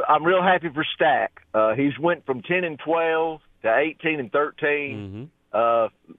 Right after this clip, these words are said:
Speaker 1: and I, my wife's cousin's a big Kentucky fan. He tried to explain the net to me, but I'm, I'm old and ignorant. But, uh, <laughs> and so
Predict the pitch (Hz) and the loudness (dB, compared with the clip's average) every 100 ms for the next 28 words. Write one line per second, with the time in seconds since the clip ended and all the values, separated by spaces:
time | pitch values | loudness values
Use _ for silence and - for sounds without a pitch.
0 | _ _ 120 110 113 107 95 - _ _ | _ _ -4 0 0 0 -12 -20 _ _
1 | _ 120 127 190 190 - 196 185 127 131 | _ -2 2 4 2 2 0 0 -4 -2
2 | 165 135 113 165 - 123 131 131 170 185 | -2 -2 -2 -4 -4 -4 -2 -2 -2 -2
3 | 151 - 151 147 120 135 135 - 117 110 | -4 -6 -4 -4 -4 0 -2 -2 -6 -6
4 | 104 123 127 120 131 135 123 135 147 131 | 0 0 0 0 0 0 2 2 2 -2
5 | 113 123 135 101 - 92 101 117 113 107 | -2 0 0 -4 -10 -8 -6 0 0 0
6 | - 302 - 330 - - _ - - - | 0 -4 -6 -10 -12 -20 _ -16 -16 -18
7 | _ - - - _ _ _ - 131 - | _ -10 -8 -14 _ _ _ -6 -4 -4
8 | - 196 156 139 | -4 -2 -2 -4